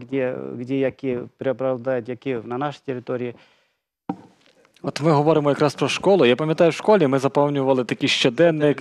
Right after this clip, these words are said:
Speaker 1: Щоденник погоди,
Speaker 2: е, погоди,
Speaker 1: да,
Speaker 2: да.
Speaker 1: да.
Speaker 2: Для чого ми це зробили? Я
Speaker 1: Ну, для
Speaker 2: до цього часу це для мене величезне
Speaker 1: <laughs> Готували вас.
Speaker 2: запитання.
Speaker 1: <laughs> Сподівалися, що ви станете метеорологами, мабуть. Ну, це для загального розвитку,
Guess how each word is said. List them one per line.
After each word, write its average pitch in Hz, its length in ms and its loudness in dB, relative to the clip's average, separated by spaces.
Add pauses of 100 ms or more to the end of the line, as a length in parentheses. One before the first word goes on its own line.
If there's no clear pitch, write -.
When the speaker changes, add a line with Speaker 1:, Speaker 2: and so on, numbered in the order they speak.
Speaker 1:
Щоденник - 60 -12
погоди, 123 280 -4
Speaker 2:
е, - 20 -2
погоди, 139 480 2
Speaker 1:
да, 123 60 -8
Speaker 2:
да. 120 180 6
Speaker 1:
да. - 80 -6 (100)
Speaker 2:
Для 147 80 4
чого 147 280 4
ми 110 120 -2
це 117 140 -4
зробили? 110 760 -2
Я 175 400 6
Speaker 1:
Ну, 151 60 -2
для 262 320 0
Speaker 2:
до 170 100 4
цього 180 200 4
часу - 360 0
це - 60 -2
для 160 120 2
мене 165 160 2
величезне 156 260 0
Speaker 1:
<laughs> 214 80 2
Готували 233 220 2
вас. - 0 -
Speaker 2:
запитання. 123 400 2 (340)
Speaker 1:
<laughs> - 300 -10
Сподівалися, 190 600 -2
що 202 100 0
ви 190 80 -2
станете 196 420 -2
метеорологами, 202 640 2
мабуть. 170 280 2 (640)
Ну, 220 260 -2
це 226 200 -2
для 208 260 0
загального 196 480 0
розвитку, 139 640 0